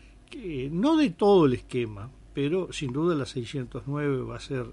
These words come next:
un, un elemento central, los socialistas, la noventa otro.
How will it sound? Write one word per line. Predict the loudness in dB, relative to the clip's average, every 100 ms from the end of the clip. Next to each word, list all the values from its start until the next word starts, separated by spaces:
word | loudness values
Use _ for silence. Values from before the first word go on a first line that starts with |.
| -12
un, | -12 -10
un | -10
elemento | -10 -10 -10 -10 -10
central, | -8 -6 -6 -4 -4 -4 -8 _ -20 -12
los | -8 -8
socialistas, | -8 -10 -8 -4 -4 -4 -12
la | -10 -10
noventa | -8 -6 -6 -6 -2
otro. | -2 -2 -8 -10